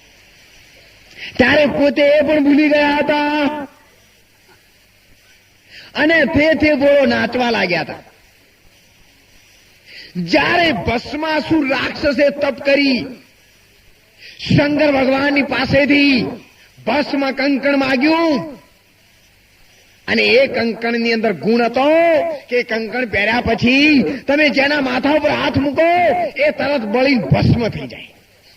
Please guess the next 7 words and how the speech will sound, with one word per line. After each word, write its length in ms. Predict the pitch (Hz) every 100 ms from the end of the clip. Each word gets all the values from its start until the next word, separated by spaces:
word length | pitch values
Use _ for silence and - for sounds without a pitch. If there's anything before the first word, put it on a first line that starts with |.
| _ _ _ _ _ _ _ _ - - - - - - - - - -
અને 240 | 269 330 311
વરદાન 460 | 285 277 294 320
જ્યારે 240 | 302 302 247
ભગવાને 480 | 214 226 254 277 226
ભીષ્મ-, 600 | 185 190 - 240 226 208 226 -
ભસ્માસુરને 680 | 139 - 220 233 233 233 240
આપ્યું 760 | 214 247 277 302 294 302 294